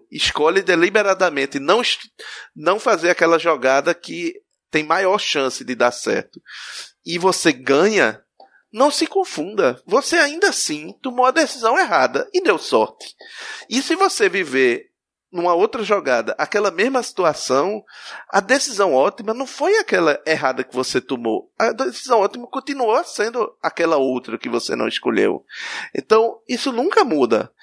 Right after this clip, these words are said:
E, na minha opinião, você tem que sempre tomar a decisão ótima. Você sempre tem que estar preparado pra tomar aquela decisão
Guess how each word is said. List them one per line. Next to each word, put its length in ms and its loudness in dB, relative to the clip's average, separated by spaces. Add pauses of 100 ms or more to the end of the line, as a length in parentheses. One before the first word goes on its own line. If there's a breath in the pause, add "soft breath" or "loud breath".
(220 loud breath)
E, 440 -2 (340)
na 180 2
minha 140 4
opinião, 580 2 (300)
você 300 2
tem 260 -4
que 140 -8
sempre 420 -2
tomar 300 0
a 40 2
decisão 560 -2 (160)
ótima. 480 0 (680)
Você 200 -4
sempre 360 -2
tem 120 2
que 60 -6
estar 140 2
preparado 520 2
pra 120 -2
tomar 300 0
aquela 260 0
decisão 580 -4